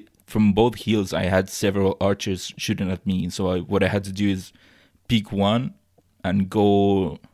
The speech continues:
from the bottom up, killing all these guys, and cross the bridge, and then go to the other one, and from the top down, starting to kill them. But yeah, then, then after I killed them, I realized that they apparently had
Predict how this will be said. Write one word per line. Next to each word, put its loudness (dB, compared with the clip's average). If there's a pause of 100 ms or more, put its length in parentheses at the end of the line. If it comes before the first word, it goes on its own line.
(140)
from 4
the 0
bottom 2
up, -2 (240)
killing 2
all 2
these -4
guys, 0
and -2
cross -2
the -4
bridge, -2
and 0
then -2
go -2
to -4
the -2
other -2
one, -2
and -4 (480)
from -2
the 2
top -2 (160)
down, 0
starting -2
to -4
kill -4
them. -6 (1000)
But -2
yeah, 4
then, 0
then 2
after 0
I 4
killed -2
them, -4 (480)
I 2
realized 2
that -2 (680)
they 2
apparently 0
had 0